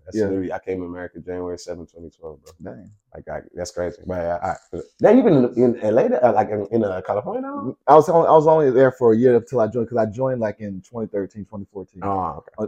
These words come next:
Speaker 2: during New Year's. So when I was on the plane
Speaker 1: Oh, shit.
Speaker 2: going to my basic training, I was, I was seeing fireworks getting popped off.
Speaker 1: Oh, shit. Damn, how
Speaker 2: Um,
Speaker 1: did, how did that make you feel?
Speaker 2: That was crazy. It's like, like, like another step in my journey, pretty, pretty much.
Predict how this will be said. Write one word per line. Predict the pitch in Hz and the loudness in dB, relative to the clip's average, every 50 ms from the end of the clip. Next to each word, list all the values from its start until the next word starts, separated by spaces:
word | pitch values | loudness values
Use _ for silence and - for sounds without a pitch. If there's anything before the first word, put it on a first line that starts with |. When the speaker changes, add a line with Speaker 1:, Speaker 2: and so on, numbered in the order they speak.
| 117 | 0
Speaker 2:
during | 113 123 123 117 117 | 0 2 2 2 2
New | 131 143 | 2 2
Year's. | 143 127 113 98 80 82 - - | 2 2 0 -2 -4 -8 -8 -6
So | 120 | -6
when | 110 120 123 | -2 2 2
I | 123 | 4
was | 127 120 | 4 4
on | 127 120 117 | 2 0 0
the | 120 | 0
plane | - 139 123 | 0 0 2
Speaker 1:
Oh, | 120 | 2
shit. | 123 | 2
Speaker 2:
going | 123 120 | 2 2
to | 117 | 2
my | 117 113 107 | 2 0 2
basic | 104 120 117 - - | 0 -2 -4 -4 -6
training, | - 147 135 135 131 135 - - 98 | -4 -4 -2 -2 -4 -6 -6 -4 -2
I | 104 104 | 0 0
was, | 104 104 101 95 90 - | 2 2 0 -2 -4 -4
I | 95 107 | -2 0
was | 110 104 | 0 0
seeing | - 117 107 | -2 -8 -10
fireworks | - - 107 104 98 90 85 73 - _ _ | -6 -6 -6 -4 -6 -6 -10 -12 -16 _ _
getting | - 98 90 82 | -18 -16 -16 -16
popped | - 92 80 - _ | -16 -18 -18 -18 _
off. | 76 76 - | -20 -14 -2
Speaker 1:
Oh, | - 107 131 160 180 151 117 107 | 2 2 2 4 2 0 0 0
shit. | - 123 139 156 131 110 92 - - _ - | -2 0 2 2 2 2 0 -2 -10 _ -4
Damn, | - - 127 - | 0 2 2 2
how | 285 | 2
Speaker 2:
Um, | 302 294 | -2 -2
Speaker 1:
did, | - - | -2 -2
how | 302 | -2
did | 294 277 | 0 0
that | 285 | 0
make | 277 277 254 | 0 -2 -2
you | 302 302 | -2 -2
feel? | 196 113 87 85 87 - _ _ _ _ _ _ _ - | -2 -4 -6 -8 -10 -14 _ _ _ _ _ _ _ -8
Speaker 2:
That | 104 | -6
was | 107 101 | -6 -6
crazy. | - - 110 107 104 98 | -4 -4 -2 -2 -4 -4
It's | 95 98 107 117 | -8 -8 -2 0
like, | 127 123 120 117 113 - - - 104 92 113 117 113 107 | 2 2 2 0 -2 -6 -6 -4 -2 2 4 4 4 6
like, | 117 117 | 4 2
like | - 120 - | 2 4 4
another | 123 123 139 135 123 131 | 8 10 10 10 8 6
step | - - 151 143 123 | 6 8 8 8 8
in | 120 | 6
my | 123 127 123 | 4 2 4
journey, | 120 117 143 147 147 135 127 123 113 | 4 4 4 4 2 2 -2 -2 -2
pretty, | - 151 143 135 139 135 - | -2 -2 -2 -2 -4 -2 2
pretty | 143 135 120 | 2 2 2
much. | 117 127 135 131 107 - | 2 0 0 0 0 0